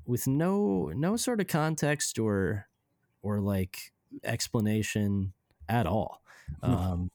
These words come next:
Speaker 1: it just, "This is the link to our new release as well as an M P three file in case you do not want the link." And
Speaker 2: Well,
Speaker 1: then that's it.
Speaker 2: I'll tell you what, looking at the tags at the bottom,
Speaker 1: Yeah.
Speaker 2: um, either they don't know what the hell they wanna sound like,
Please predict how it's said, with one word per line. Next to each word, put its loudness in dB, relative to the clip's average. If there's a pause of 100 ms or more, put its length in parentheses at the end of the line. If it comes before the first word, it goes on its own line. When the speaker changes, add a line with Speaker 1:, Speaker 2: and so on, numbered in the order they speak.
(460)
Speaker 1:
it 0
just, 0
"This 2
is 2
the 2
link 0
to 2
our 2
new 2
release 0
as 0
well 2
as 0
an 2
M 0
P 0
three -4
file 0
in -2
case -2
you 0
do -2
not 0
want -2
the -4
link." -6
And -2
Speaker 2:
Well, 0
Speaker 1:
then -2 (680)
that's -4
it. -4 (280)
Speaker 2:
I'll 0
tell 0
you 0
what, 2
looking 0
at -2
the -2
tags -2
at -2
the -8
bottom, 0 (400)
Speaker 1:
Yeah. 0 (800)
Speaker 2:
um, 0
either 2
they 2
don't 2
know 0
what 0
the 0
hell 2
they 2
wanna 0
sound -2
like, -4